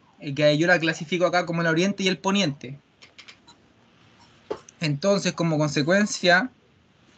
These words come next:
eh, se producen vacíos, eh, en esto, en esta ubicación, en esto, en estos terrenos. Entonces eso,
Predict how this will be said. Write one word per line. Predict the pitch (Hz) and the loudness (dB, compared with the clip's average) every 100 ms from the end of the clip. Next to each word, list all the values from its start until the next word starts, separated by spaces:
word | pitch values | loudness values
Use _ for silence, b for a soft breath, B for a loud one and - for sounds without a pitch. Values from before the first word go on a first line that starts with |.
| _ - - | _ -14 -4
eh, | 139 139 135 131 127 123 117 117 - _ _ _ _ _ _ _ _ _ _ - _ _ - | 0 0 0 -4 -6 -10 -12 -16 -20 _ _ _ _ _ _ _ _ _ _ -20 _ _ -12
se | 160 147 | -6 -2
producen | 160 160 190 - 202 196 | 0 0 -2 0 0 2
vacíos, | 165 - 202 214 220 226 - - | -2 -2 -2 0 0 -4 -8 -8
eh, | 175 165 165 160 160 156 156 151 202 _ _ _ _ _ _ _ _ _ - | -2 -2 -2 -4 -6 -10 -12 -14 -16 _ _ _ _ _ _ _ _ _ -10
en | 151 165 | -4 -2
esto, | 170 - 175 170 170 165 160 | -4 -4 0 2 2 0 -4
en | 156 | -6
esta | 170 - | -4 0
ubicación, | 180 175 170 165 180 135 135 _ | 2 2 0 0 0 -2 -6 _
en | 135 156 | -8 -6
esto, | - - 151 143 | -8 -8 -4 -2
en | 139 139 139 160 190 | -2 -2 -4 -8 -4
estos | 156 156 165 - | -2 0 -2 0
terrenos. | 160 180 185 143 | 2 4 4 2
Entonces | 135 - 160 160 156 147 | 2 0 -2 -2 -2 -2
eso, | 151 165 151 | -2 -4 -4